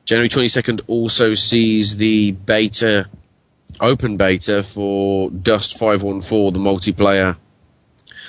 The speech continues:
massive multiplayer shooter on P S three. Just putting that out there for L Train,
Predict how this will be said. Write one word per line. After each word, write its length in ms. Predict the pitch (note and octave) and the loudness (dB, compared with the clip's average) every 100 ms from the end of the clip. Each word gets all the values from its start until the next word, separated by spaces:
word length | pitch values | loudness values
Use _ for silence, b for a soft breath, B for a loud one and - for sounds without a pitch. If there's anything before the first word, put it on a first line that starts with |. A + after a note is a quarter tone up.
| B | B
massive 380 | - G#2 G2+ G#2 | -4 0 0 0
multiplayer 520 | G2+ G2 F2+ G#2 F#2+ | 0 -2 -2 0 0
shooter 380 | F#2 A#2+ G#2+ G2 | 2 0 0 0
on 140 | F#2 F2+ | -2 0
P 180 | G2+ | 2
S 160 | F#2 E2+ | 2 2
three. 400 | - A#2 F#2 G2 - _ b b b b b b b | 0 2 2 0 -6 _ b b b b b b b
Just 240 | - F#2 - | -6 -4 -2
putting 200 | F#2 G2+ | -2 0
that 140 | D#2 | 0
out 140 | F#2+ | 0
there 140 | F2 F#2+ | 0 0
for 160 | F#2+ | 2
L 140 | G2 F#2+ | 2 2
Train, 340 | - E2+ E2 | -2 -4 -4